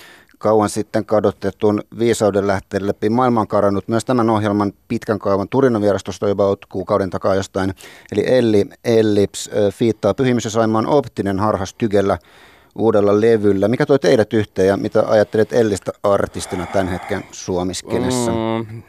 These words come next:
Speaker 2: mä en osaa edes sanoa, mikä toi meidät yhteen. Mä, mä luulen, et, että tota, tää mä oon saattanut lukea tää jostain lehdestä, et
Speaker 1: Tai
Speaker 2: Ville
Speaker 1: sä oot lukenut lehdestä, mikä toi teidät yhteen?
Speaker 2: Niin, siis Ville Galle on muistaakseni joskus soittanut mun ensimmäistä levyä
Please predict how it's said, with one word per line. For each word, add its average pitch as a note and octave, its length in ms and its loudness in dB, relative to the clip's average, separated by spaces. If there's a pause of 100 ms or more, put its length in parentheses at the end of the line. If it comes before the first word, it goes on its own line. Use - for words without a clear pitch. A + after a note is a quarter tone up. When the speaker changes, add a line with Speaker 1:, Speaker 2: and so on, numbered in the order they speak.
(120)
Speaker 2:
mä C#3 220 0
en C3 140 0
osaa B2+ 320 2
edes A#2 220 -4
sanoa, C3+ 280 0
mikä G#2+ 260 -2
toi G#2+ 160 -2
meidät A2 280 -2
yhteen. A#2 300 -6
Mä, A2 160 -6
mä C#3+ 100 -4
luulen, E3 340 0
et, - 220 -6 (440)
että A2+ 280 -2
tota, G#2 360 -2 (540)
tää B2+ 220 2
mä A#2+ 120 0
oon C3 100 2
saattanut A2+ 340 -2
lukea G#2 220 -2
tää - 160 -4
jostain G#2+ 340 -2
lehdestä, G#2 560 -2
et F#2 80 -8
Speaker 1:
Tai B2 200 -4
Speaker 2:
Ville - 100 0
Speaker 1:
sä F#3+ 60 0
oot G#3 100 0
lukenut E3+ 280 4
lehdestä, D3+ 320 2
mikä A#2 160 2
toi G#2 180 -2
teidät G#2 380 2
yhteen? B2+ 480 -4
Speaker 2:
Niin, D3+ 420 2
siis C3 320 -2 (180)
Ville B2+ 320 0
Galle A2 380 2
on G2+ 80 -2
muistaakseni G2+ 760 -6
joskus G#2 520 -6 (460)
soittanut G#2 680 -2 (280)
mun A2+ 240 -2
ensimmäistä A2 600 -4
levyä G2 540 0